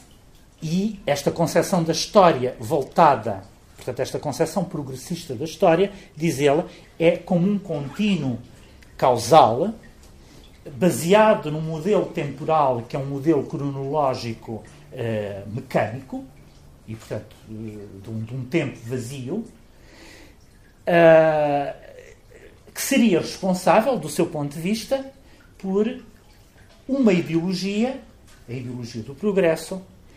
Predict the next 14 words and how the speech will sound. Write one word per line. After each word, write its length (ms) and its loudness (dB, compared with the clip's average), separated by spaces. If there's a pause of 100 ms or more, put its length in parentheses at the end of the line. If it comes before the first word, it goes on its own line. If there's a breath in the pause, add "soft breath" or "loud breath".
(280 soft breath)
ao 120 8
serviço 600 -4
dos 300 -8
vencedores 880 -6 (100)
da 100 -14
história. 460 -10 (1300)
Estou-me 220 -6
a 40 -8
fazer 240 -2
entender, 460 -2 (400)
não 80 -14
é? 40 -12 (680 loud breath)
E, 60 2
portanto, 400 2